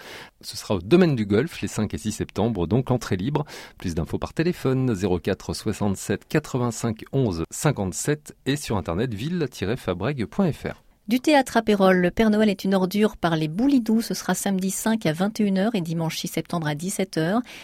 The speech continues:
Speaker 2: Notez que les recettes du spectacle seront reversées à l'association La Clé lutte contre la leucémie chez l'enfant.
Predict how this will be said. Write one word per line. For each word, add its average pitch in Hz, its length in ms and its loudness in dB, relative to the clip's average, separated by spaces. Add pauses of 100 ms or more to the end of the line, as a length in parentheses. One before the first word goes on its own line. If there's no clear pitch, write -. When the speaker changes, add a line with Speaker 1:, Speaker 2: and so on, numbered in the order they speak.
(140)
Speaker 2:
Notez - 220 -2
que - 100 -2
les 147 140 0
recettes 214 500 0
du 185 80 -6
spectacle - 580 -4
seront 151 280 -4
reversées 151 400 -4
à 175 40 0
l'association 151 640 -4
La 151 140 -2
Clé 196 260 -4
lutte 190 280 -2
contre - 280 -8
la 151 120 0
leucémie 190 400 0
chez 214 160 -4
l'enfant. 185 480 -2